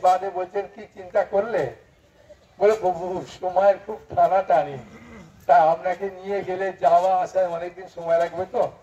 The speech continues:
আর প্রভু গিয়ে লাভ নাই। নবদ্বীপের ভক্ত সব তো আসে জগন্নাথে,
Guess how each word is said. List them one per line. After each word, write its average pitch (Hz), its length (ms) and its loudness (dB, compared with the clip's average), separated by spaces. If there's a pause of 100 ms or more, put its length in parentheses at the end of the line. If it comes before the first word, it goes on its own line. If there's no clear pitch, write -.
(160)
আর 262 180 2
প্রভু 269 240 2
গিয়ে 285 140 0
লাভ 269 280 4
নাই। 190 180 -2 (360)
নবদ্বীপের 262 680 2
ভক্ত 220 240 0 (120)
সব 247 200 0
তো 269 120 6
আসে 254 420 0
জগন্নাথে, 226 560 -2